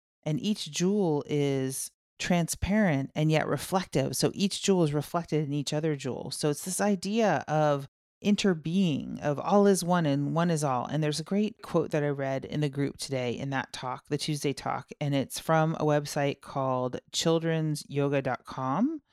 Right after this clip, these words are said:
It's a quote from Stephen Mitchell from his book, The Enlightened Mind.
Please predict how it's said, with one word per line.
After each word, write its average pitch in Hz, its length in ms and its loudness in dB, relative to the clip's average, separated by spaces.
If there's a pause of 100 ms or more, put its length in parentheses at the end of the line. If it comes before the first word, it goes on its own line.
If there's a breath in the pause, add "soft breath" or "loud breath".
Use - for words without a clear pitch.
(380 soft breath)
It's - 400 2
a 147 80 -6
quote 160 520 2
from 147 720 0
Stephen 147 600 -2
Mitchell 180 480 0
from 147 600 0
his 151 240 -2
book, - 300 -2
The 139 120 0
Enlightened 139 540 0
Mind. 131 540 -2